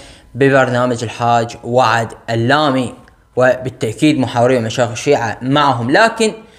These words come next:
لأنه هذا البرنامج يوفر مادة جدًا جدًا كبيرة،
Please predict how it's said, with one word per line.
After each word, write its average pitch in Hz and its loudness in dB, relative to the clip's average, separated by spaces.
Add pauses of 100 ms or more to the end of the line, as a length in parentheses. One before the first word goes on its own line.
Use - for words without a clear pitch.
(200)
لأنه 214 4
هذا 190 2
البرنامج 160 2
يوفر 156 2
مادة 156 0
جدًا 143 -2
جدًا 147 0
كبيرة، 147 2